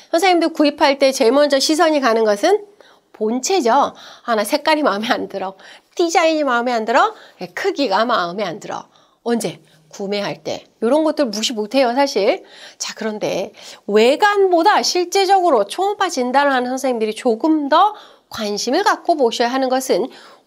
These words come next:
퀄리티입니다. 무슨? 이미지를 만들어내는,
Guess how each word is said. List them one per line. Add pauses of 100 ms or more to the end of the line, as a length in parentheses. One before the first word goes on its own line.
퀄리티입니다.
무슨? (460)
이미지를
만들어내는,